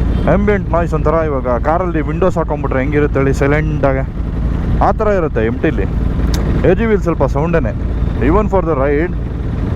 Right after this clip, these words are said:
ಹೈ ಸ್ಪೀಡಲ್ಲಿ ತುಂಬ ವಿಂಡ್ ನಾಯ್ಸ್ ನುಗ್ಗುತ್ತೆ ಒಳಗಡೆ, ಥರ ಸೌಂಡು. But ಇದು ಕಂಫರ್ಟು ಮತ್ತು ಏರೋಡೈನಮಿಕ್ಸು ಚೆನ್ನಾಗಿದೆ, ಎಮ್ ಟಿಗಿನ ಚೆನ್ನಾಗಿದೆ. ಒಂಚೂರು ಸೌಂಡ್ ತಡ್ಕೋಬೇಕು.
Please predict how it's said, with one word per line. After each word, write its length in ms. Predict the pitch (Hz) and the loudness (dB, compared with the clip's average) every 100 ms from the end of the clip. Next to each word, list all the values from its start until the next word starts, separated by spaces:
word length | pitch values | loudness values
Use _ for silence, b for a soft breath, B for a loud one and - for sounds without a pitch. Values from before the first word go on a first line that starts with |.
| - - | -2 2
ಹೈ 100 | 180 | 2
ಸ್ಪೀಡಲ್ಲಿ 340 | 208 214 202 175 | 2 0 0 0
ತುಂಬ 220 | 175 190 | 0 0
ವಿಂಡ್ 440 | 185 170 143 156 | 2 0 -2 -2
ನಾಯ್ಸ್ 240 | 175 160 - | -2 -2 -2
ನುಗ್ಗುತ್ತೆ 680 | 131 135 123 120 127 - | -2 0 2 2 0 0
ಒಳಗಡೆ, 560 | 113 123 123 127 - - - - - - - - - - - - - - - - | 0 2 2 0 -2 -4 -4 -2 0 0 0 0 0 2 0 0 0 2 2 4
ಥರ 140 | 113 120 139 143 143 143 135 - | 4 2 2 0 0 0 -2 0
ಸೌಂಡು. 300 | 127 147 104 - - - - - - - - - - - - - - | 0 2 0 0 0 0 0 0 0 0 0 0 2 2 2 2 2
But 180 | 151 160 | 2 2
ಇದು 160 | 165 165 156 147 143 139 | 2 2 4 2 2 0
ಕಂಫರ್ಟು 680 | 156 202 226 226 - 233 226 | 0 0 0 0 2 2 2
ಮತ್ತು 240 | 208 170 160 | 0 0 2
ಏರೋಡೈನಮಿಕ್ಸು 760 | 165 180 170 160 151 139 - | 2 2 0 0 -2 0 0
ಚೆನ್ನಾಗಿದೆ, 720 | - 131 131 123 98 - - | 2 2 2 2 0 0 0
ಎಮ್ 140 | 117 156 | 0 2
ಟಿಗಿನ 340 | 175 160 165 | 2 2 0
ಚೆನ್ನಾಗಿದೆ. 800 | - 127 123 104 95 131 - - - - - - - - | 0 0 0 0 0 0 0 -2 0 0 2 2 2 4
ಒಂಚೂರು 360 | 143 123 147 147 | 2 2 0 0
ಸೌಂಡ್ 300 | - 180 190 | 2 2 2
ತಡ್ಕೋಬೇಕು. 680 | 147 131 127 107 98 - - | 0 2 0 0 -2 -4 -4